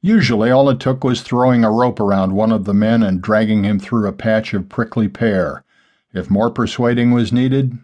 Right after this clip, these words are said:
setting fire to an outbuilding would do. But not with her. She had been ready for them the first time they'd come,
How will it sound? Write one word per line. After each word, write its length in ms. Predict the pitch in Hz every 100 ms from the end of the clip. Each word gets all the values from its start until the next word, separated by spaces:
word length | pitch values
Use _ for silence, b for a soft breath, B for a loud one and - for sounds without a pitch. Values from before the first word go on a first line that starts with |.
| _
setting 400 | - - 92 110
fire 400 | 110 113 104 107
to 180 | 107 120
an 120 | 123 123
outbuilding 680 | 110 107 - 92 85 90
would 260 | 92 98 95
do. 440 | 101 87 76 78 - b b b b b b _
But 120 | 131
not 220 | 135 165
with 180 | 147 123
her. 420 | - 120 85 73 - b b b b b
She 220 | - 151
had 100 | 147
been 220 | 147 139
ready 240 | 135 135
for 260 | 117 117 98
them 200 | 87 87
the 100 | 95
first 440 | - - 143 131
time 300 | - 135 127
they'd 300 | 113 110 101
come, 480 | - 123 98 73 80